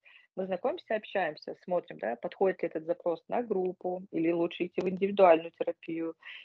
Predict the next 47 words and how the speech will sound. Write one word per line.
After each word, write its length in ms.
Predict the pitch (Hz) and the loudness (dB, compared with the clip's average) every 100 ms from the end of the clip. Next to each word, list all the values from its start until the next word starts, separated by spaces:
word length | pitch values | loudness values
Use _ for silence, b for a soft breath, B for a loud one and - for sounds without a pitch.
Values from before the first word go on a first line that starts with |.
| _ | _
или, 260 | 160 165 180 | 2 6 8
э, 640 | 175 170 - - - - - | 6 4 0 -2 -4 -10 -8
или 160 | 170 170 | -2 0
вообще, 460 | 160 165 - 165 165 | 0 -2 0 2 4
да, 120 | 165 | 2
то 120 | 165 156 | -4 -10
есть, 280 | - - 160 | -14 -8 -4
э, 280 | 156 160 156 | -2 -4 -6
человек, 420 | 165 160 165 - | -8 -4 -4 -4
ну, 100 | 185 | -8
не 140 | 165 165 | -6 -6
понимает 420 | 185 170 165 165 | -6 0 0 0
запрос, 340 | 170 - 170 - | -2 -2 -4 -4
не 80 | 156 | -12
понимает 360 | - 156 170 165 _ _ | -12 -6 -6 -6 _ _
темы 260 | 170 175 156 | 2 2 2
или 120 | 170 | 2
не 160 | 175 175 | 2 6
готов 340 | 175 180 175 | 8 8 4
об 120 | 165 | 2
этом 200 | 170 175 | -2 -2
говорить, 540 | 180 175 180 156 156 - B B B _ | -2 4 4 2 -4 -12 B B B _
да, 120 | 170 170 | -6 -6
то 60 | |
есть 120 | - 165 | -8 -6
ему 160 | 165 | -4
будет 240 | 165 165 - | -2 -6 -4
сложно. 440 | 165 151 151 151 | -2 -2 -2 -8
То 100 | - | -8
есть 140 | 156 - | -8 -4
вот 180 | 175 - | -2 8
в 40 | |
этом 220 | 175 175 175 | 8 8 0
созвоне 380 | 175 294 370 214 | 0 2 2 0
я 60 | |
как 100 | - | 2
раз-таки 300 | 190 190 - _ | 2 2 -6 _
понимаю, 400 | 180 180 165 147 | -2 0 0 0
мы 120 | 160 - | -4 -4
сработаемся, 720 | - 175 254 339 302 285 - | 0 4 4 2 -6 -14 -12
не 160 | 185 180 - | -10 -6 -2
сработаемся, 760 | 165 185 285 - 214 214 - | 0 2 0 0 -8 -8 -14
все 160 | - - | -14 -10
хорошо 400 | - 156 - 240 | -6 -6 -2 -2
у 20 | |
нас 140 | 254 202 | -2 -8
будет 220 | 175 165 | -8 -8